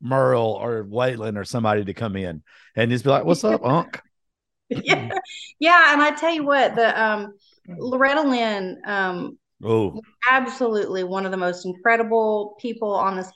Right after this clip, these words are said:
Speaker 2: planet. And I mean, aside from the obvious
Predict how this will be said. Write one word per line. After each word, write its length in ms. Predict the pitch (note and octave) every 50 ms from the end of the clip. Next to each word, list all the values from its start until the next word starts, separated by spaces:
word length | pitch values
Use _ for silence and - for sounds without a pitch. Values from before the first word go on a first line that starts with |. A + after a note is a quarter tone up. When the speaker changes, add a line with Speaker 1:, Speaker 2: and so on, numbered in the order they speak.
| -
Speaker 2:
planet. 480 | - G#3+ G#3 G#3+ G#3 G3+ F3+ F3 - -
And 120 | G3+ G3+ G3+
I 80 | A3
mean, 280 | A3+ G#3+ G#3+ G#3 G3+ -
aside 500 | - G#3 - - B3 B3+ C#4+ D4 C#4 C4+
from 220 | A#3+ A#3 A3 G#3+ G3+
the 160 | G3 - -
obvious 800 | F#3 G3 G#3+ G#3+ G#3 G#3+ G3+ F#3+ F3+ F3+ F3+ F3+ - - - _